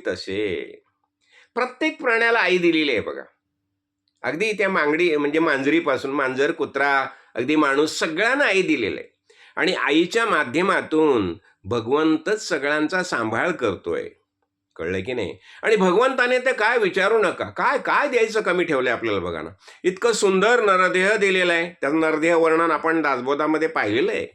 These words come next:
कळलं ना? सगळ्या प्रकारचे अवयव दिले, सगळं, सगळं कसं जिथल्या तिथे दिलेलं आहे बघा, कळलं की नाही? आणि पुन्हा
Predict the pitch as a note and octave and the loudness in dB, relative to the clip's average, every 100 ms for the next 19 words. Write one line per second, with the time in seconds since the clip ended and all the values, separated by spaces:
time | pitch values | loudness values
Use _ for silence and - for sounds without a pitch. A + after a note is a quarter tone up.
0 | _ _ - F2 F2+ D#2 - - - G#3+ | _ _ -10 -8 -6 -10 -14 -14 -4 -2
1 | D#3+ E3+ F#3+ G#3+ A#3+ A3 G#3 G3 G3 F#3 | 0 2 4 4 2 2 -2 0 -2 0
2 | F#3+ C3+ A#2+ C#3+ D#3+ A#2 G2+ G#2 - C#3 | 0 2 2 2 2 0 -4 -4 -6 -8
3 | D#3+ G3+ E3 E3 G3+ A3+ A#3 C4 F#3+ E3+ | -6 -6 -6 -6 -6 -10 -10 -4 -4 0
4 | G3+ A#3+ F#3 G3 F#3 D3 B2+ A#2 F#2+ D2 | -2 -2 -2 -2 0 0 2 0 -2 -4
5 | C#2+ _ _ _ _ _ _ - A#2+ D3 | -8 _ _ _ _ _ _ -2 0 0
6 | D3+ A2+ F2 _ _ - D3 G#3+ G3 F#3 | 0 -2 -4 _ _ -4 2 2 2 0
7 | - _ D#3+ F3 A3 F#3 F#3+ | -6 _ 2 4 4 4 2